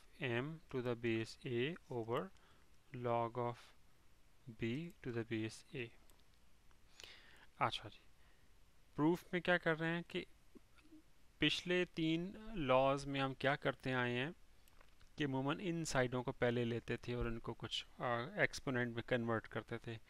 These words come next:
इसमें हम क्या कर रहे हैं कि इस चीज़ को एक्सपोनेंट में कन्वर्ट कर रहे हैं, लेफ्ट हैंड साइड को, लेकिन है वही कि आप क्या है कि log है ना,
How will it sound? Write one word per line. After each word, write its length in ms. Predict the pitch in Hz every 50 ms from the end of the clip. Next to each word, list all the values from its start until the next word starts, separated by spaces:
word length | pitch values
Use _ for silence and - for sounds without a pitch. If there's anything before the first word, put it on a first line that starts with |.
| - - - - - - - -
इसमें 300 | 165 165 - - 180 175
हम 160 | 165 160 160 160
क्या 160 | - 151 151
कर 220 | - - 135 127 123
रहे 100 | 131 131
हैं 120 | 139 143
कि 140 | - - - - -
इस 200 | - 180 - - -
चीज़ 360 | - - 135 127 123 - -
को 160 | - - 123 123 165 208
एक्सपोनेंट 580 | 180 139 117 - - - 135 123 120 120 120
में 80 | 120 120 - -
कन्वर्ट 400 | 123 113 113 113 117 117 - -
कर 200 | - 120 113 113
रहे 100 | 123 127
हैं, 80 | 120
लेफ्ट 260 | 113 113 107 - -
हैंड 120 | 120 117 110
साइड 240 | - 120 113 110 -
को, 100 | - 127
लेकिन 340 | 113 117 - - 120 120 113 - - - - - - - - - - - -
है 280 | - - 135 135 135 127
वही 280 | 117 120 117 110 104 - - - - - - - - - - - - - - -
कि 80 | 123
आप 200 | 123 120 117 117 - -
क्या 160 | - 131 127 123
है 140 | 127 131 131
कि 360 | - - 123 120 120 117 117 113 - - - - - - - - - - 120
log 340 | 117 120 123 135 139 135
है 60 | 135 123
ना, 160 | 123 123 123